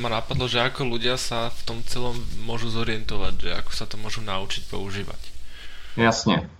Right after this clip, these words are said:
Speaker 2: přesně tak, tak. Přesně tohleto se v tom mém e-booku ty lidi nedozví, protože na ten Power Editor je spousta nápověd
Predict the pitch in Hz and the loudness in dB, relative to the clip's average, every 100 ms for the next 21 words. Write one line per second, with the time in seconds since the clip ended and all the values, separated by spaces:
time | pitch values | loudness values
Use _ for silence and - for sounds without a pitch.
0 | - - - 143 127 113 - 113 98 - | -10 -4 0 4 6 6 4 4 4 4
1 | - - 117 180 180 - 127 127 131 135 | -6 -8 -6 -4 -4 -2 2 2 2 2
2 | 135 - 135 - 123 131 139 110 123 113 | 2 0 -4 -2 0 2 0 -2 -6 -4
3 | 131 120 117 110 120 98 92 87 85 73 | -4 -2 -4 -2 -2 0 0 -2 -4 -10
4 | - - - _ _ - 98 92 113 110 | -12 -20 -20 _ _ -4 -4 0 0 2
5 | 117 113 113 113 113 101 101 101 98 98 | 4 6 6 4 2 -2 0 2 4 4
6 | 95 95 - - - 120 110 95 104 - | 4 2 -2 -16 -4 -2 4 4 4 0
7 | 113 113 - 117 117 117 107 - 101 - | -2 -2 0 4 4 2 -4 -8 -10 -2
8 | - 165 85 85 98 113 113 117 | -2 0 -4 -4 -2 2 2 2